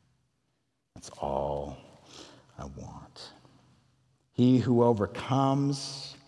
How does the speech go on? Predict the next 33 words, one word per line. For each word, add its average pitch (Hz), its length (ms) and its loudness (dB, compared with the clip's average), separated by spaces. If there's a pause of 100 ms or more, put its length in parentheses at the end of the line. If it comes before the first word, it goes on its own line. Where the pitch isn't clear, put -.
(1400)
shall 101 800 2
not 87 540 -4
be 80 80 -4
hurt 90 600 -4
by 80 140 0
the 73 100 -6
second - 680 -2 (160)
death." 73 420 -6 (760)
The - 80 0
second 165 420 6
death 151 280 10
we 147 100 6
see 143 240 4
later 135 440 8
on 139 280 4
in 139 400 2
Revelation, 135 1040 4
and 123 180 2
here's 135 300 4
the 147 80 6
reality 120 800 4
that 101 280 0
every 131 280 4
single 131 400 2
human 120 460 2
being 117 500 2
who 117 160 -2
is 104 120 -4
created, 113 680 0
past, 120 360 -2
present, 110 360 0
and 95 180 0
future, 123 580 0